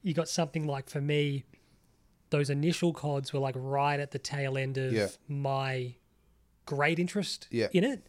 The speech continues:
Speaker 2: Mm-hmm.
Speaker 1: But like you say, there's a, the next generation
Speaker 2: Yeah, I'm kind of the one
Speaker 1: who
Speaker 2: below you.
Speaker 1: for
Speaker 2: Yeah.
Speaker 1: them, this is, like, the be all end all.
Speaker 2: Yeah,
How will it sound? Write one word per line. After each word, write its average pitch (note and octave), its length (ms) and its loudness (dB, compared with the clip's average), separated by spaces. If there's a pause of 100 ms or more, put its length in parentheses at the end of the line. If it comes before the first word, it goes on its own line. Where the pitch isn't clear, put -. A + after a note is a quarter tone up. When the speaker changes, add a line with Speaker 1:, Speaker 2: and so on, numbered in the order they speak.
Speaker 2:
Mm-hmm. A#2 200 -2 (160)
Speaker 1:
But E3 120 2
like D#3+ 220 0
you D3 60 -6
say, D3+ 200 0
there's C#3 200 0
a, C#3+ 40 -2
the C3 200 -4
next D3+ 320 -2
generation C3 720 -4
Speaker 2:
Yeah, G2+ 260 2
I'm G#2+ 120 0
kind A2 200 -2
of G#2 80 -2
the G#2 60 -4
one G#2 240 -2
Speaker 1:
who G2 160 8
Speaker 2:
below G2 140 6
you. G#2 220 0
Speaker 1:
for E3+ 80 6
Speaker 2:
Yeah. E3+ 360 4
Speaker 1:
them, D3 300 0 (160)
this D#3 260 0
is, C#3+ 180 -2
like, C3+ 460 -2 (1040)
the C#3+ 80 0
be D3 180 4
all C3+ 160 4
end C3 160 0
all. A#2+ 280 -4 (160)
Speaker 2:
Yeah, A#2 340 4